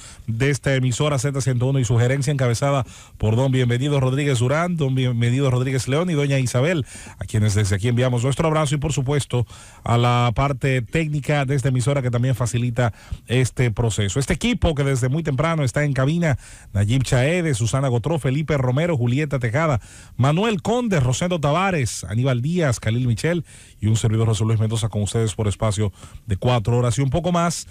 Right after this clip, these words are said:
como siempre bien asistidos en la parte de los controles por Cundo Camarena y en la producción y coordinación de este espacio por Josefina Ortiz y Karina La Antigua. Gracias al compañero Carlos Gutiérrez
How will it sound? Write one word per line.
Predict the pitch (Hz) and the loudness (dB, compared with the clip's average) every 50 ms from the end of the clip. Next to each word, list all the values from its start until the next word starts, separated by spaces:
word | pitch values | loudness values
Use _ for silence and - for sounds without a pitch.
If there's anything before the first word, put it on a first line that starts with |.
| - - - - | -20 -20 -20 -8
como | - 143 135 120 | -4 -2 0 2
siempre | 117 147 139 127 123 | 2 2 2 2 2
bien | 123 135 139 | 2 2 0
asistidos | 139 127 107 120 113 - 160 180 170 147 110 | 0 0 0 -2 -2 -2 -2 -2 0 0 2
en | 123 110 | 2 2
la | 107 104 | 2 0
parte | - 123 127 127 113 - 123 117 104 - - - - - - | 0 0 -2 -2 -2 -2 -2 -2 -2 -4 -8 -18 -20 -12 -6
de | 110 110 131 156 | -2 0 2 2
los | 170 139 | 2 2
controles | - 147 135 120 156 170 175 175 147 110 | 0 0 0 2 2 0 2 0 0 0
por | 127 147 147 120 | 0 -2 -2 -2
Cundo | - 226 247 240 214 202 147 | -4 -4 -4 -2 -2 -2 0
Camarena | - 147 135 135 151 196 202 165 147 147 131 - - - - - - - | 0 0 2 2 2 0 0 0 0 0 0 -2 -6 -16 -20 -20 -12 -4
y | - 196 226 233 | -2 0 0 2
en | 226 214 190 | 2 2 2
la | 170 147 | 2 2
producción | - 160 160 147 135 - - 147 147 | 2 0 0 0 0 0 0 0 0
y | 139 120 | 0 0
coordinación | - 135 135 127 120 117 110 - 120 117 | 0 0 0 2 2 0 0 0 0 0
de | 117 | 0
este | 113 - 117 | 0 -2 -2
espacio | 107 - - 113 113 - - 113 101 | -4 0 0 0 0 0 0 -2 -2
por | - 117 113 | 0 0 0
Josefina | 101 104 92 101 85 104 104 104 | 0 0 0 0 -2 0 0 0
Ortiz | 98 90 - 110 101 92 - - - - - - - - - | -2 -2 -4 -4 -6 -6 -8 -10 -16 -20 -14 -14 -14 -14 -4
y | - 131 131 117 | -2 0 0 2
Karina | - 123 110 113 113 110 110 117 113 110 - | 2 2 2 2 2 2 2 2 2 0 0
La | 113 117 117 113 | 0 2 2 2
Antigua. | 110 110 107 95 - 123 131 127 113 123 117 | 2 2 0 0 -2 -2 -2 0 2 2 2
Gracias | 110 113 120 117 120 117 98 | 2 2 0 0 0 0 0
al | 117 101 | -2 0
compañero | - 107 101 104 110 113 110 98 | 0 0 0 0 0 -2 -2 0
Carlos | - 117 117 117 110 98 | 0 0 0 0 0 -2
Gutiérrez | 101 98 90 113 117 110 110 113 104 - | -2 -2 0 0 0 2 0 -2 -2 -4